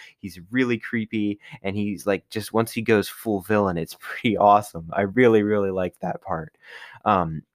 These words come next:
and the car itself is so sick. Uh, in terms of, like, saying about that love of movies and the love of old-fashioned filmmaking, you can tell that Tarantino,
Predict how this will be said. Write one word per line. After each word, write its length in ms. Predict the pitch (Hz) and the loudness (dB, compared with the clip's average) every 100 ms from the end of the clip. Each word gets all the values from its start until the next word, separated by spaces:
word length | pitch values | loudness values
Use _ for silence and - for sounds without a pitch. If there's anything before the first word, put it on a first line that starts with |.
| - | -10
and 180 | 120 123 | -4 -2
the 60 | |
car 460 | 113 - 101 113 135 | -2 0 4 6 4
itself 500 | 107 - 95 110 131 | 0 0 2 2 0
is 160 | 95 - | -8 -8
so 260 | - 113 | -2 -2
sick. 520 | 101 - 104 117 - _ - - | -2 -8 -4 -4 -4 _ -20 -10
Uh, 140 | 95 87 | -6 -4
in 120 | 101 | -4
terms 320 | - 127 120 | 0 0 0
of, 160 | 117 98 | -2 2
like, 180 | 98 - - | 0 0 -8
saying 320 | - - 107 | -10 -2 0
about 200 | 98 95 | 0 0
that 180 | 95 90 | 0 -2
love 320 | 101 104 107 | 0 2 2
of 100 | 92 | 0
movies 480 | 92 101 104 101 92 | -6 -6 -4 -4 -6
and 80 | 92 | -6
the 60 | 90 | -4
love 180 | 95 | -4
of 80 | 87 - | -4 -2
old-fashioned 640 | 104 98 98 92 - 90 | -2 0 0 -2 -2 -12
filmmaking, 680 | - 113 107 92 80 85 85 - - - | -4 -2 -2 -4 -6 -10 -10 -14 -20 -6
you 140 | 135 139 | -2 0
can 120 | 139 | 2
tell 200 | 143 135 | 4 4
that 140 | 120 | 4
Tarantino, 720 | - 110 104 95 110 104 98 | 2 2 2 0 0 4 4